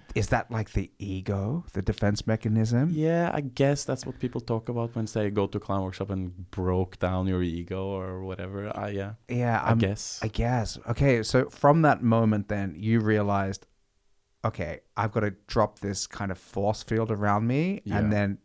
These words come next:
Speaker 1: uh, just expose myself for who I r-, r-, truly, really am and, and be vulnerable."
Speaker 2: Yeah, because from there, then, uh,
Speaker 1: I see. So from the audience's perspective, they wanna see really who you are, not who you're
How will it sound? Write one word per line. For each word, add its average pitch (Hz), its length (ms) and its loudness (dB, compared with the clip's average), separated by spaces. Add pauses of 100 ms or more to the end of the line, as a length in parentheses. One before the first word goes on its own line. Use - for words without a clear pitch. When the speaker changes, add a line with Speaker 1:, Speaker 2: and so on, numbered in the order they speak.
(140)
Speaker 1:
uh, 104 180 0 (140)
just - 220 -6
expose 101 540 -4
myself 101 480 -2
for 104 120 -4
who 101 140 0
I 98 80 0
r-, 95 100 -6 (300)
r-, 110 140 -12
truly, 113 340 2
really 101 300 0
am 98 180 0
and, 98 160 -2 (160)
and 120 260 6
be 113 120 2
vulnerable." 101 540 -2 (160)
Speaker 2:
Yeah, 107 180 2 (480)
because 107 340 2
from 92 300 -2
there, 101 340 2
then, 85 580 -4 (100)
uh, 80 40 -10 (480)
Speaker 1:
I 101 140 -8
see. 104 380 -4
So 104 180 0
from 107 220 4
the 110 160 2
audience's 110 680 0
perspective, 73 840 -6
they 104 560 4
wanna 98 360 0
see 92 500 -6
really 95 600 -6
who 95 220 -4
you 92 320 -4
are, 90 480 -6
not 107 360 2 (140)
who 98 260 0
you're 95 220 -4